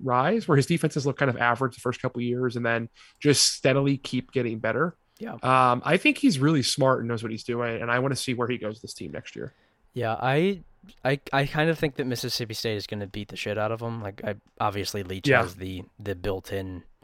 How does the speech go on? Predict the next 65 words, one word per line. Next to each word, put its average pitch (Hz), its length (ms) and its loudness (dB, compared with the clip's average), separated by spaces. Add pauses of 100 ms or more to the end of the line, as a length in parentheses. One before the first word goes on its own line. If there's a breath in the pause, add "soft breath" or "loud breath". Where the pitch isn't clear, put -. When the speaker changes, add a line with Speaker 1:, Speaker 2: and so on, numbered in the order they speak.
(240 soft breath)
Speaker 2:
urge 110 360 0
to 104 100 -4
do 95 200 -8
that, 92 300 -4 (340 soft breath)
uh, 90 280 -2
against 101 320 -6
Texas 107 280 -6
Tech - 180 -10
specifically. 98 500 -12
Texas 123 300 -4
Tech 95 160 -4
was 98 160 -6
not - 200 -10
good 95 220 -8
this 101 220 -4
year. 104 200 -4
I 120 60 -2
don't 156 160 2
really 110 180 -2
know 95 140 -4
how 92 80 -4
they 92 120 -8
got 92 240 -6 (260)
to 117 120 -4
this 131 200 0
point. 135 400 0
It, 104 160 -6
it's 92 160 -12
very 151 300 0
strange 101 440 2
that 104 160 0
they - 120 2
Speaker 1:
<laughs> 98 120 -6
Speaker 2:
managed 98 260 -6
to 98 60 -8
make 92 180 -8
it 87 100 -10
to 95 100 -8
a - 20 -6
bowl 90 220 -6
game. 113 180 -8
It 101 40 -12
didn't 95 220 -8
seem 101 140 -10
like 95 140 -12
they 90 80 -12
were 87 60 -12
gonna 90 200 -12
do 87 140 -14
that. 104 260 -6 (640 soft breath)
Um, 92 480 -4 (180)
and 113 280 -2
also, 110 640 -2
you 98 100 -12
know, 92 240 -10
it's, - 220 -6
it's - 240 -10
not 104 220 -4
like 95 220 -10
the 95 60 -10
new 90 160 -8
coaching 90 360 -10
staff 85 280 -8
gets - 200 -10
to 87 280 -14